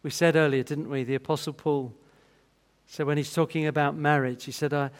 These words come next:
there's a mystery. I'm talking about Christ and the church."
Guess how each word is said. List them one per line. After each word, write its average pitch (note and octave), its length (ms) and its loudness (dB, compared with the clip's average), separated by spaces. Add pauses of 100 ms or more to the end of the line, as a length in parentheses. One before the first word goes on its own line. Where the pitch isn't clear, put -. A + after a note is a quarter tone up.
(120)
there's C3+ 160 -4
a C#3+ 40 -2
mystery. C#3 600 -2
I'm A#2+ 160 -8
talking C#3+ 360 -8
about B2+ 320 -6
Christ C3 640 -10
and A#2 140 -8
the A2+ 60 -12
church." - 800 -12